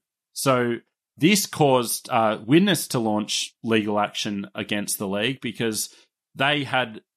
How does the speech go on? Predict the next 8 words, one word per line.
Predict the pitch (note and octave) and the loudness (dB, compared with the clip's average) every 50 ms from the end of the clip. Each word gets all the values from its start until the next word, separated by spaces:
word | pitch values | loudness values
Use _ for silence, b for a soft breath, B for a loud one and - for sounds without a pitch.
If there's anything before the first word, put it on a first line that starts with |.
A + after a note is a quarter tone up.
| _ - | _ -8
seemingly | - - D#3 E3+ F#3+ F#3 E3+ D#3 C#3 B2 A#2+ G#2 | -2 2 4 4 6 6 4 4 4 2 2 0
secured | - - B2 A#2 - - B2 A#2+ A#2+ A2+ | -2 -2 -4 -4 -2 -2 -2 -2 0 0
their | A2+ A2 G2+ | 0 0 0
Super | - - A2+ A#2+ B2 - C#3 | 0 -2 -2 -4 -4 -2 -2
League | B2+ A#2 A2 G2 | -2 -2 -4 -4
place | F#2+ - G2+ G2+ G2+ G2 - - - - _ _ - | -6 -4 -2 -2 -2 -2 -4 -6 -8 -12 _ _ -4
when | A2 A#2 A#2 A2+ A2 G#2+ G#2+ E2 - _ _ - | 0 0 2 2 0 -2 -6 -8 -12 _ _ -4
the | - A2 G#2 G2+ G2+ G2 - | -2 0 2 2 0 -2 -4